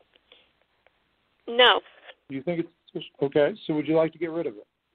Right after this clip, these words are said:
Speaker 2: So here's what I would like you to do. I'd like you to close your eyes again. I'd like you to bring up that pain, that fear that you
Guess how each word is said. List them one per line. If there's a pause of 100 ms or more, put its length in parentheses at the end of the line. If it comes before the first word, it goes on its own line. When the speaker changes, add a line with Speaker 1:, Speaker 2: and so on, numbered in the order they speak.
(160)
Speaker 2:
So
here's
what
I
would
like
you
to
do.
I'd
like
you
to
close
your
eyes
again. (400)
I'd
like
you
to
bring
up
that (120)
pain,
that (100)
fear
that
you